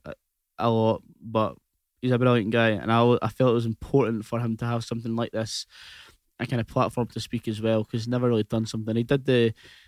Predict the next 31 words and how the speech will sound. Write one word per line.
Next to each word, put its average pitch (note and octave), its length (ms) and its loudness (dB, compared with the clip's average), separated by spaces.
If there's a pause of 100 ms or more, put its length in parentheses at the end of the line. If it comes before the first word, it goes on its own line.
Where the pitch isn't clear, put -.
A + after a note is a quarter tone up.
(120)
James A#2 240 -2
versus A#2 340 -2
Food A2+ 260 -2 (140)
documentary A2 580 -4
and A2 140 -4
that, G#2+ 260 -6
and G#2+ 160 -4
a A2 60 -6
couple A#2 360 -6
other A2+ 80 0
wee A2 120 -2
things, G#2+ 320 -4
but G2+ 240 -4 (320)
I A2+ 60 -6
felt A2+ 200 -2
like G#2+ 180 -8
something A2+ 300 -6
like F#2+ 100 -8
this G#2+ 220 -10
was A2 220 -8
important, G#2 580 -8
so G#2+ 300 -8 (600)
I E3 60 -12
forced - 380 -8
it A2 100 -10
upon G#2+ 320 -8
him, A2+ 160 -8
and G#2 380 -10
we A2 100 -8
did G#2+ 240 -6
well. G#2 240 -8